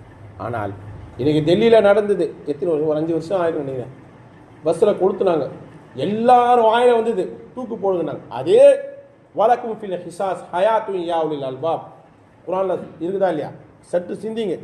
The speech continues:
அல்லாஹ் இன்னைக்கே சொல்லிட்டான். அவங்களுக்கு தூக்கு தண்டனை தான் அதுக்கு உண்டான, அஹ், இது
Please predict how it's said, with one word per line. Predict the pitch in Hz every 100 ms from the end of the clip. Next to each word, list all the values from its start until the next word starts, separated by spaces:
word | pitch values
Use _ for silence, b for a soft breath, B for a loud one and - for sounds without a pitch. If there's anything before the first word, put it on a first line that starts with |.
| - - - - -
அல்லாஹ் | 143 170 147
இன்னைக்கே | 175 180 190
சொல்லிட்டான். | 180 165 160 131 - - - - - - - - - - - - -
அவங்களுக்கு | 120 175 175 175
தூக்கு | 247 233
தண்டனை | 202 190 180
தான் | 208 277 - -
அதுக்கு | 160 175 180 175 160
உண்டான, | 165 185 185
அஹ், | 165 - - 151 147 139 127 123 120 120 117 123
இது | 147 185 131